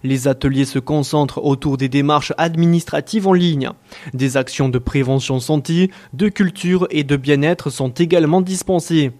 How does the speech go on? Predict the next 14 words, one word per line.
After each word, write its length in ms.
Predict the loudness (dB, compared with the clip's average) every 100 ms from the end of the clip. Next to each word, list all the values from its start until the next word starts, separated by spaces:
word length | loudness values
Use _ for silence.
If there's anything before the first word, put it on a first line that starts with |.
| _ -20 -14 2
Le 180 | 4
bus 300 | 4 2 0
se 80 | -2
déplacera 640 | -2 -2 -2 -4 -2 -2 2
notamment 500 | 2 2 4 4 2
dans 140 | 2
les 160 | 2 0
communes 480 | 0 4 4 2
de 180 | 0 -2
Raziguer, 640 | 0 0 -2 -2 2 4 2 -2 -14 _ -8
d'Aire 380 | 0 0 0 -8 _ _ -4
et 80 |
des 240 | 0 2 0
Angles. 340 | -4 -8 -10